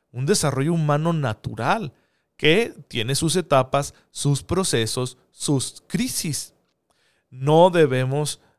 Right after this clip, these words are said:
dejar de ser conscientes de eso, porque si no, les vamos a empezar a exigir a nuestros adolescentes y jóvenes un grado de fe que no tienen, porque no pueden tenerlo,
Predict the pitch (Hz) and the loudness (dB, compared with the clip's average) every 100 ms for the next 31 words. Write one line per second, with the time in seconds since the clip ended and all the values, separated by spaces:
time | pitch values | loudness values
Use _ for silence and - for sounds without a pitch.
0 | _ 127 120 127 - 127 127 147 - 117 | _ -16 -4 -4 2 2 2 -2 -2 -4
1 | - 131 127 107 104 127 127 170 120 151 | -2 -4 -2 -4 -4 -6 0 0 2 -2
2 | 135 131 127 156 139 113 135 104 110 - | -4 -6 -6 -6 -2 -2 -2 -4 -6 -6
3 | 120 - 127 110 107 - 160 185 165 165 | -6 -6 -4 -4 -4 -8 -8 -2 -2 -2
4 | - _ _ - 127 135 156 156 - - | -8 _ _ -4 -2 -2 -4 -4 -6 0
5 | 156 175 - 127 117 131 139 120 117 127 | 2 2 0 -2 -2 -6 -6 -2 -2 0
6 | 135 - - - - 151 156 143 135 123 | -4 -6 -12 -16 -6 -4 0 2 4 4
7 | 143 170 - 185 160 233 _ _ _ _ | 4 2 2 0 0 -4 _ _ _ _
8 | _ _ _ - 170 151 214 - _ _ | _ _ _ 2 4 4 2 -8 _ _
9 | - 123 127 143 147 147 - _ _ _ | -8 -4 2 4 6 4 -2 _ _ _
10 | _ _ - 175 294 320 151 117 _ - | _ _ -2 2 2 2 -2 -6 _ -6
11 | 147 - 139 127 135 135 143 143 143 175 | -6 -2 -2 -2 0 2 0 0 0 2
12 | 233 214 165 - | 0 0 -2 -4